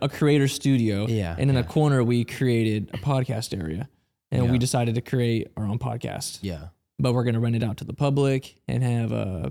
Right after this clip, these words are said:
Speaker 2: Yeah.
Speaker 1: people will be able to ha-, ha-, have the availability to at least rent it out themselves.
Speaker 2: Yeah, and
Speaker 1: At
Speaker 2: just,
Speaker 1: least
Speaker 2: like,
Speaker 1: that's
Speaker 2: a
Speaker 1: the goal.
Speaker 2: just, like, a chill vibe, you know, like, it, the most important thing is when we created this studio was, like, we want people to feel at home, because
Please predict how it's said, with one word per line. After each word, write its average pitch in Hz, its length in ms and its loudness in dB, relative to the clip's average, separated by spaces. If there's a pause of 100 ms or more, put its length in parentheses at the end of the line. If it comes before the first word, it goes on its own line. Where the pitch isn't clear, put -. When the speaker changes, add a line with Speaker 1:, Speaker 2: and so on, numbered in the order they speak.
Speaker 2:
Yeah. 85 80 -8
Speaker 1:
people 127 480 -2 (160)
will 135 80 0
be 135 80 0
able 120 200 0
to 104 220 -4 (460)
ha-, 147 100 -2
ha-, 127 140 -8 (120)
have 139 180 -2
the 127 60 -2
availability 120 580 -4
to 147 120 -6
at - 60 -4
least 127 200 -4
rent 120 120 -4
it 113 60 -4
out 113 100 -6
themselves. - 560 -10
Speaker 2:
Yeah, 95 340 -2
and 80 100 -12
Speaker 1:
At 101 60 -4
Speaker 2:
just, 127 120 2
Speaker 1:
least 170 60 6
Speaker 2:
like, 160 120 2
Speaker 1:
that's 139 80 0
Speaker 2:
a - 40 -2
Speaker 1:
the 131 60 0
goal. 104 260 -4 (300)
Speaker 2:
just, 156 160 -4
like, 156 100 -2
a 104 60 -2
chill 110 380 -2
vibe, 87 480 -4
you 95 80 -4
know, 92 140 -2
like, 87 240 -6 (500)
it, 71 160 -12 (160)
the 117 80 0
most 120 240 0
important 113 320 -2
thing 104 180 0
is - 360 -6 (240)
when 101 160 -4
we 98 100 -2
created 98 460 -2
this 90 160 -4
studio 98 520 -2
was, 87 240 -6
like, 85 320 -6 (300)
we 107 100 0
want 107 220 0
people 101 260 -4
to 92 80 -4
feel 92 240 -4
at 85 100 -6
home, 90 420 -4
because 90 640 -6